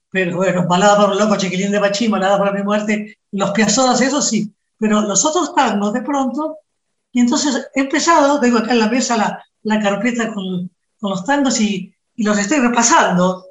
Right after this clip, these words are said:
Y voy a hacer uno, uno nuevo, no nuevo, de Piazzolla también, que se llama Preludio para un canillita,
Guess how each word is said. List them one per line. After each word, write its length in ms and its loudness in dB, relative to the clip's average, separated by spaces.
Y 80 -4
voy 140 0
a 20 2
hacer 200 0
uno, 380 2
uno 240 0
nuevo, 640 2
no 180 0
nuevo, 500 -6
de 180 -2
Piazzolla 440 0
también, 320 2
que 80 2
se 60 0
llama 240 -2
Preludio 360 -2
para 140 2
un 60 -2
canillita, 760 -2